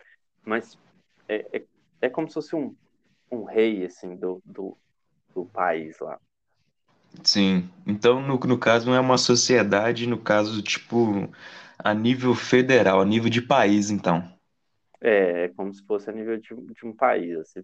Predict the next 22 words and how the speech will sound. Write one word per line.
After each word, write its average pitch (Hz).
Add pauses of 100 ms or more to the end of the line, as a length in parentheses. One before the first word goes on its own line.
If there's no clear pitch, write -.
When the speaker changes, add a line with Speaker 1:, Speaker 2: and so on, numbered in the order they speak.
Speaker 1:
você, 98 (580)
é, 92
cada 95
civilização 107
é, 123 (440)
inclusive 135
as 175
civilizações 131
que -
têm 120
disponíveis 120
são, 143
são 143
países, 104
né? 143 (380)
Igual 104
você -
tem 110
Inglaterra, 101 (220)
na 95
Rússia, 104 (880)
é, 98